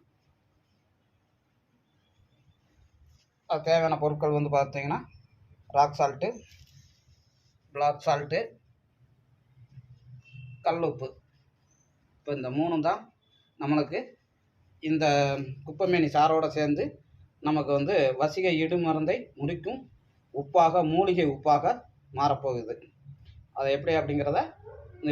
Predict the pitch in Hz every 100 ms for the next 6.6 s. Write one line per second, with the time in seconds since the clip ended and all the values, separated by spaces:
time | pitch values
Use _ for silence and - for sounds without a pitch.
0 | - 160 151 208 269 - 135 131 123 -
1 | - - - 123 - 127 156 127 131 156
2 | 151 123 123 107 - - 110 - 92 85
3 | _ _ _ - - - _ 339 _ _
4 | _ _ _ 117 131 151 139 165 160 156
5 | 160 160 156 151 143 139 131 135 139 143
6 | 139 139 123 117 113